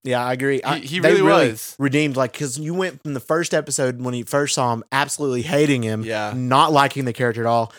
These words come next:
Speaker 1: The second episode at the beginning, you were like, "Okay, he
Speaker 2: You
Speaker 1: might not
Speaker 2: start
Speaker 1: be
Speaker 2: to
Speaker 1: too
Speaker 2: like
Speaker 1: bad."
Speaker 2: him.
Speaker 1: And then you don't like him anymore. And then you don't like him all the way up until he kills the dude. And you're like, "Oh, I don't like him."
Speaker 2: Yeah, he's
Speaker 1: And then
Speaker 2: beyond redemption.
Speaker 1: he
Speaker 2: And then
Speaker 1: literally flipped the switch. And they, the writers did an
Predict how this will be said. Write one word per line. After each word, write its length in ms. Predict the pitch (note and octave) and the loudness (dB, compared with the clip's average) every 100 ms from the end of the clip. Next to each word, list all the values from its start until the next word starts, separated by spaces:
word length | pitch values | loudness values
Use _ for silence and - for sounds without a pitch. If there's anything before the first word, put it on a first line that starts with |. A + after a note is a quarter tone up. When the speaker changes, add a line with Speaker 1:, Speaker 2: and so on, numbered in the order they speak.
| _ | _
Speaker 1:
The 60 | C3+ | -2
second 320 | - E3 E3 | 4 4 4
episode 220 | D#3+ C#3 | 4 2
at 60 | C#3+ | -2
the 40 | |
beginning, 320 | A#2+ A2+ C#3+ C#3 | -2 0 0 0
you 80 | |
were 60 | B2+ | 0
like, 180 | B2 C3+ | 0 0
"Okay, 360 | A3 - D#3 D3 | 0 2 2 2
he 60 | |
Speaker 2:
You 40 | F#3+ | 0
Speaker 1:
might 140 | F3+ | 2
not 120 | D#3+ D3+ | 2 2
Speaker 2:
start 0 | |
Speaker 1:
be 60 | |
Speaker 2:
to 40 | C#3 | 0
Speaker 1:
too 60 | C#3 | 0
Speaker 2:
like 40 | |
Speaker 1:
bad." 220 | C3+ C3 | 2 2
Speaker 2:
him. 60 | C3+ | 2
Speaker 1:
And 100 | C#3 | -2
then 100 | D3 | -2
you 120 | D3 | -2
don't 180 | C3 D#3+ | 2 2
like 200 | E3 D3 | 4 0
him 80 | C3+ | -2
anymore. 320 | B2+ B2+ C3 - - - | -4 -2 -4 -6 -12 -4
And 120 | D3 | -2
then 80 | D3 | 0
you 80 | C3+ | 0
don't 200 | D#3 F3+ | 0 2
like 220 | D#3 D3 | 2 0
him 100 | D3+ | -2
all 160 | C3 D3+ | -2 0
the 60 | |
way 160 | D3 C#3 | 0 -2
up 100 | A2+ | -4
until 220 | B2 C3+ | -6 -4
he 80 | B2+ | -4
kills 300 | - E3+ F3 | -2 0 0
the 80 | C#3 | 0
dude. 160 | A#2+ | -2
And 80 | A#2 | -2
you're 100 | B2+ | -2
like, 180 | B2+ B2 | -2 -2
"Oh, 200 | C3+ C3+ | 0 2
I 80 | C3 | 4
don't 160 | C#3 | 2
like 240 | C#3 C3+ C3 | 2 2 0
him." 160 | A#2+ A#2 | -4 -4
Speaker 2:
Yeah, 160 | A#2+ | -6
he's 100 | A2 C#3 | -2 0
Speaker 1:
And 120 | C#3 | 2
then 280 | D#3+ D#3+ D3+ | 2 0 0
Speaker 2:
beyond 300 | C#3+ C3 A#2+ | 2 2 0
redemption. 600 | G#2+ A2 A2 - G#2+ G2+ | -4 -6 -4 -8 -8 -4
Speaker 1:
he 140 | C#3+ | -2
Speaker 2:
And 140 | B2+ | 0
then 60 | B2 | 0
Speaker 1:
literally 380 | D3 D3+ C#3+ C3 | 2 2 2 0
flipped 320 | - C#3+ - | -2 -2 -2
the 80 | B2+ | -4
switch. 420 | - C3 C3 B2 | -2 0 0 -2
And 120 | C3 | 0
they, 100 | D3 | 0
the 140 | D3 B2+ | 0 2
writers 380 | C#3+ G#3+ D3 | 4 4 2
did 80 | |
an 60 | C3 | -2